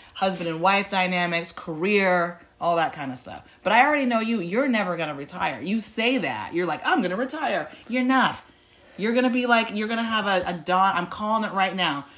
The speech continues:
You're gonna have a Don Rickles type of vibe. And you're gonna be doing these really interesting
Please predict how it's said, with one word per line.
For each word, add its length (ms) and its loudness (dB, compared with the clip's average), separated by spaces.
You're 220 -2
gonna 140 -4
have 320 -4
a 60 -4
Don 560 -2
Rickles 640 -6
type 340 -6
of 160 -10
vibe. 400 -4
And 80 -6
you're 120 -6
gonna 120 -6
be 60 -4
doing 200 -8
these 160 -8
really 440 -4
interesting 880 -6